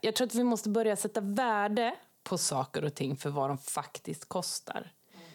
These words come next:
Och det är ju så enkelt i kronor, där förstår vi ju hur det är. Men om man också då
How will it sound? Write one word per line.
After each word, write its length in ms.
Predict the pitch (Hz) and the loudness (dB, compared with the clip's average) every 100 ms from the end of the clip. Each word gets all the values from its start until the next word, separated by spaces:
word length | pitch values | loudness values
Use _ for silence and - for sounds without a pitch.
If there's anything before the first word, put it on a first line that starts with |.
| - - | -12 -2
Och 120 | 196 | 2
det 80 | 233 | 4
är 40 | |
ju 80 | 240 | 4
så 100 | 240 | 4
enkelt 500 | - 269 285 262 208 | 2 0 2 0 0
i 40 | 202 | 0
kronor, 400 | - 180 175 180 | 0 0 2 0
där 100 | 214 | 0
förstår 440 | 254 - 302 311 | 0 2 4 4
vi 120 | 190 - | 2 -2
ju 100 | - 160 - | -4 -4 -4
hur 100 | 196 | 0
det 80 | 196 - | 0 0
är. 360 | 240 - 202 - - - - | -2 -2 -2 -4 -10 -18 -2
Men 240 | 220 214 | 0 2
om 160 | - 220 | 2 4
man 160 | 214 220 | 4 4
också 300 | 240 - 262 | 2 0 2
då 220 | 220 | 2